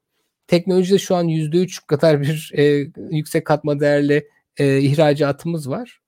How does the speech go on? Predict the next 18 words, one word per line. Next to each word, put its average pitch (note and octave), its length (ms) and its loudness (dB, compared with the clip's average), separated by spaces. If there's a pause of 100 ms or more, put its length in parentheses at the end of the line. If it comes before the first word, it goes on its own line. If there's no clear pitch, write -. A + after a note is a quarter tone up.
Onun D#3 200 -6
çok - 260 -6
daha D3+ 120 4
artması D3+ 400 -2
gerekiyor. C#3+ 460 -4
Onun A#3 140 -4
için C#3 260 -10
de B3 180 -6 (340)
V F3+ 180 -2
C, G3+ 360 -2 (200)
yani D3 260 -2
venture E3 300 -2
capital F3+ 320 -2
sistemini E3 480 -4
Türkiye'de C3 380 -6
kurmak A#2 400 -8
gerekiyor A#2 440 -8
acilen. B2+ 600 -2